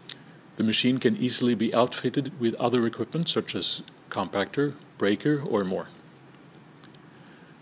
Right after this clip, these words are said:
This machine is one hundred percent emission-free in operation and one hundred percent electric. No emissions of C O two, N O X, carbon monoxide, soot, or unburned fuel.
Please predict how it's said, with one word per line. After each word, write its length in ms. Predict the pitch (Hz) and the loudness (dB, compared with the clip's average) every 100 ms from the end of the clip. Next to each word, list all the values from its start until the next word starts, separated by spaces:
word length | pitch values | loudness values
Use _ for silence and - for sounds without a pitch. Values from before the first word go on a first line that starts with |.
| - | 0
This 200 | 143 151 | 2 4
machine 360 | 127 - 123 123 | 2 4 4 4
is 340 | 123 117 98 | 4 4 4
one 180 | 101 120 | 2 2
hundred 220 | 123 110 | 2 0
percent 260 | 110 - 117 | 0 0 2
emission-free 600 | 104 110 - 110 - 107 | 2 0 -2 -2 2 2
in 80 | 101 | 2
operation 640 | 95 98 90 95 143 147 | -2 -2 -2 -2 -2 -4
and 360 | - 104 101 92 | -4 -4 -4 -2
one 180 | 107 123 | -2 0
hundred 240 | 120 113 | -2 -2
percent 320 | - 107 107 | -2 -4 -4
electric. 480 | 101 95 - - - - - - - - - - - | -4 -4 -4 -12 -14 -20 -20 -20 -20 -20 -20 -20 -8
No 260 | 95 113 139 | 4 6 8
emissions 480 | 123 127 - 131 - | 4 2 0 0 2
of 160 | 95 | 0
C 240 | - - 123 | 0 2 2
O 80 | 117 | 2
two, 420 | - 113 123 127 - - | 0 2 2 -2 -12 -6
N 180 | 113 117 | 0 2
O 140 | 104 | 2
X, 380 | 101 - - - - - - - - | 0 0 -4 -6 -14 -20 -20 -16 2
carbon 340 | 113 110 110 | 4 4 2
monoxide, 540 | 107 98 101 107 104 - - | 0 0 -2 2 2 0 -8
soot, 280 | - - 147 - - - - - - | -2 2 2 -2 -20 -20 -20 -10 0
or 140 | 110 - | 2 2
unburned 440 | 113 107 101 - | -2 0 -2 -2
fuel. 300 | - 101 | -6 -4